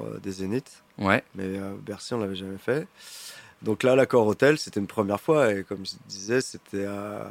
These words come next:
Speaker 1: c'est cool d'avoir des premières fois, euh, aussi tard dans la carrière, tu vois.
Speaker 2: Et en plus, c'est le nouveau. Et du coup, il a deux mille places de plus. Je crois que le dix-sept mille, il a dix-neuf mille.
Speaker 1: Et le son est vachement meilleur, tu vois, à l'époque.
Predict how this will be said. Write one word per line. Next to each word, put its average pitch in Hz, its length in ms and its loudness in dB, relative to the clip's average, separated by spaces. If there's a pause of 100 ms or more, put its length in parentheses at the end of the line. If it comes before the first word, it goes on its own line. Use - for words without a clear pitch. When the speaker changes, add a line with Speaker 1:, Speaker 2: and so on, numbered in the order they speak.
Speaker 1:
c'est - 160 -12
cool - 160 -6
d'avoir 113 200 6
des 98 100 0
premières 101 320 0
fois, 135 300 2
euh, 104 500 -4
aussi - 240 -12
tard 120 200 6
dans 104 120 0
la 101 100 0
carrière, 113 360 -2
tu - 120 -18
vois. 123 160 -12
Speaker 2:
Et 151 100 6
en 110 100 6
plus, 202 140 4
c'est 131 160 4
le 123 80 8
nouveau. 175 440 6 (100)
Et 113 100 2
du 113 120 2
coup, 202 180 -2
il 117 80 4
a 101 60 6
deux 127 120 6
mille 160 160 4
places 156 220 4
de 131 80 2
plus. 143 280 -4
Je - 60 -20
crois 110 120 -2
que 131 100 0
le 123 120 6
dix-sept 131 320 0
mille, 175 140 2
il 139 100 6
a 113 80 6
dix-neuf 139 340 2
mille. 113 300 2
Speaker 1:
Et 131 100 0
le 107 160 -2
son 135 420 -4 (380)
est 101 80 -8
vachement 95 340 -6
meilleur, 92 280 -10 (600)
tu - 100 -8
vois, 95 60 -2
à 87 40 -6
l'époque. 87 400 -12